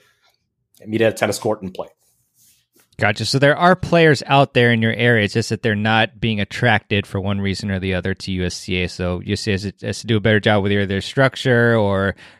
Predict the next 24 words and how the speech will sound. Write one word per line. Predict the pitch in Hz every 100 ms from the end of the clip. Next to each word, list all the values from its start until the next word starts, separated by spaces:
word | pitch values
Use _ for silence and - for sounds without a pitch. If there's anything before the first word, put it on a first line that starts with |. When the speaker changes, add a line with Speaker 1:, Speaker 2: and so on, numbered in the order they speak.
| _
Speaker 2:
marketing | 123 131 - 123 117 98
or |
something, | 90 107 95 98 92 90
a | 82 85 80
combination | - 101 92 101 - 90
of | 85
the |
sorts. | - 90 80 - _ _ _ _ _ _
Speaker 1:
Correct. | - 233 - -
And | 180 180 165 160 165 -
to | -
be | 190 151
honest, | 170 151
you're, | 165 151 160
the | 151 139
U | 151 180
S | 185
T | - 127
A, | 113
no | 113
matter, | 135 139 123 120 _ _ _ _ -
or | 139 -
any | 170 220
organization, | 143 120 101 95 95 90 85 80